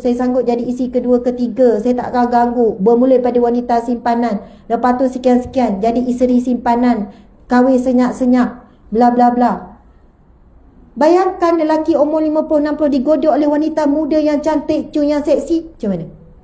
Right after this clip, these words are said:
Ui, goyah. Goyah. Pakcik bawa kereta gigi-gigi dah. <laughs> Sorry ya. Melintahlah wanita seksi, tengok tak dia?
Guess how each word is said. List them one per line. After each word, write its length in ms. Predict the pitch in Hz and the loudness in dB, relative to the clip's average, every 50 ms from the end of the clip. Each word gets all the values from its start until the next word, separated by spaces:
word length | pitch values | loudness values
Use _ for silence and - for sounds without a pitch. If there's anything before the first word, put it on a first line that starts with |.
| - - - - - - - - - - - - - - - - 226 | -20 -20 -20 -20 -20 -20 -20 -20 -20 -20 -20 -20 -20 -20 -20 -10 -4
Ui, 400 | 240 262 269 262 233 208 190 180 - - - - - - 359 349 - - - - - - 226 - - 269 254 - 180 | 0 2 2 2 2 2 0 -2 -4 -10 -14 -18 -20 -18 -18 -18 -18 -18 -20 -20 -20 -18 -18 -16 -14 -14 -10 -6 -2
goyah. 480 | 190 190 180 180 233 302 349 - 254 - - - - - - - - - - - - - - - - - - - - - - - - - - - - 240 | 0 2 2 2 2 0 0 -2 -4 -8 -14 -16 -20 -20 -20 -20 -20 -20 -20 -20 -20 -20 -20 -20 -20 -20 -20 -20 -20 -20 -20 -20 -20 -20 -18 -10 -6 0
Goyah. 720 | 233 339 392 427 427 349 262 240 311 415 415 - - - - - - - - - - - - - - - - - - - - - | 2 2 2 4 2 2 2 0 0 0 0 -4 -6 -12 -16 -20 -20 -20 -20 -20 -20 -20 -20 -20 -20 -20 -20 -20 -20 -20 -10 -2
Pakcik 400 | - 247 247 359 359 - 415 359 | 0 2 2 2 2 4 2 4
bawa 320 | 277 330 330 349 330 320 320 | 4 4 2 2 2 2 0
kereta 240 | 339 339 339 339 320 | 0 0 0 0 0
gigi-gigi 800 | 269 311 302 262 330 320 277 330 302 - - 339 359 330 294 277 | 0 -2 0 2 0 2 2 2 0 2 2 2 4 6 6 4
dah. 160 | 269 285 - - - - - 269 262 262 247 - 269 285 | 4 2 0 0 -2 -4 -2 0 0 0 0 0 0 0
<laughs> 540 | - - 262 - - - - - - - - | 2 0 -2 -2 -4 -8 -12 -12 -14 -10 -4
Sorry 240 | 254 240 240 247 262 | -4 -2 -2 -2 -2
ya. 160 | 262 294 339 370 - - - - - - - - - - - - - - - | -2 -2 -4 -4 -6 -10 -14 -18 -20 -20 -20 -18 -18 -18 -18 -20 -20 -10 -2
Melintahlah 800 | 254 277 294 294 311 330 330 320 - - 349 349 330 330 320 302 | 2 2 4 4 2 2 0 0 0 2 2 2 2 2 2 4
wanita 480 | 302 302 302 320 311 311 320 320 320 | 4 2 2 0 -2 -2 -2 -2 -2
seksi, 480 | - 349 311 311 320 320 - 339 330 311 | 0 2 2 2 2 2 0 0 0 0
tengok 320 | 320 330 359 440 370 269 | -2 -4 -4 -4 -4 -4
tak 240 | 247 247 226 196 202 | -4 -4 -4 -2 0
dia? 80 | 202 | -2